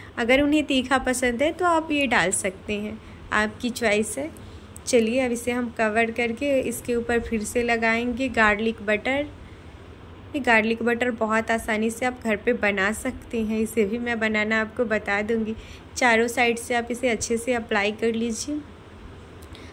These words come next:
अब इसके ऊपर फिर से वही save डाल देंगे जो बारीक वाला है। Garlic butter बनाने के लिए butter को हल्का सा गर्म करके उसमें garlic बारीक chop करके डाल दीजिए या फिर आप उसे मैश करके डाल सकते हैं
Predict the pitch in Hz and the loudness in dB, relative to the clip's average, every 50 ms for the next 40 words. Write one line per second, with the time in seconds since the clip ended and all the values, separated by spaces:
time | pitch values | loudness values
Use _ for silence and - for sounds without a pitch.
0 | - - - 214 214 226 220 - - 240 233 226 240 233 233 - 254 226 226 - | -14 -4 -2 0 2 2 0 0 -2 -2 0 0 0 -2 2 2 2 2 2 2
1 | 254 247 233 226 226 233 226 - - 208 208 214 214 214 220 220 214 220 214 226 | 0 2 4 4 2 2 0 -2 -2 -2 -2 -2 0 2 2 2 2 2 2 2
2 | 226 220 214 240 220 247 233 233 220 202 202 202 220 220 226 240 233 220 220 226 | 0 0 0 0 0 0 0 2 2 2 2 2 0 -2 -2 -2 0 0 0 0
3 | 226 226 226 254 262 - - - - - - - 233 240 233 233 233 254 285 - | 0 -2 -4 -6 -8 -10 -16 -18 -18 -14 -10 -2 2 4 6 6 6 4 0 0
4 | 247 233 247 226 240 240 247 233 247 233 233 214 208 214 220 214 214 - 233 226 | 0 0 0 2 2 0 0 2 2 2 2 2 2 2 0 -2 -2 -2 -4 -2
5 | 226 226 247 247 226 240 226 233 220 226 226 285 285 277 240 233 233 226 226 - | 0 0 0 2 2 2 2 2 0 0 0 0 2 2 2 4 2 2 2 2
6 | 254 240 226 220 208 208 214 220 214 240 233 226 226 - 302 311 294 - - 277 | 0 2 2 2 2 2 2 0 0 0 0 0 0 0 0 0 0 0 0 0
7 | 285 262 233 240 214 202 208 226 226 226 233 214 220 220 220 226 233 226 - - | 0 0 4 4 6 6 6 4 0 0 0 2 4 4 4 4 2 0 0 0
8 | 226 214 214 - 240 226 226 226 - 240 220 196 202 190 196 208 220 226 233 226 | 0 0 0 0 2 2 2 2 0 -2 2 4 4 4 4 4 2 2 0 0
9 | 220 - 247 254 269 285 285 - - - - - - - - - - 240 226 226 | -2 -2 -4 -4 -4 -4 -6 -10 -16 -18 -18 -18 -18 -18 -16 -4 0 2 2 2
10 | 226 254 262 254 247 240 254 240 294 277 254 233 208 208 208 - - - 233 214 | 2 2 4 4 4 2 2 2 4 4 6 6 6 6 4 2 0 0 0 0
11 | 214 - 269 269 220 220 202 190 202 208 - 233 226 226 - - 233 226 226 247 | 0 0 0 2 4 4 4 4 4 2 0 -2 -2 -4 -4 -2 -2 -2 -2 -2
12 | 262 294 | -4 -6